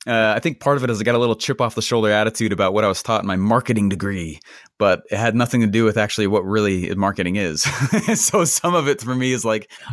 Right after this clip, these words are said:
"Hey, look, here's a little goodwill." That's not true at all. <laughs> Okay. Um,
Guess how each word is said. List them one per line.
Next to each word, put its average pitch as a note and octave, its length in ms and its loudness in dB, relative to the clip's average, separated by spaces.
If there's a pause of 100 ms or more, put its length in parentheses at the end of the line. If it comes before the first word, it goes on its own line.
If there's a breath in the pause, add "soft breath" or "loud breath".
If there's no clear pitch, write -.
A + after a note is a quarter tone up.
"Hey, D#3 120 4
look, F#3 280 2
here's E3+ 120 -2
a F#3 60 0
little F3+ 140 0
goodwill." F3+ 440 2
That's D#3 260 -2
not E3 200 0
true E3+ 240 0
at D3+ 60 0
all. D3 300 2
<laughs> - 40 -8
Okay. D#3+ 300 -2 (420 loud breath)
Um, A#2 380 0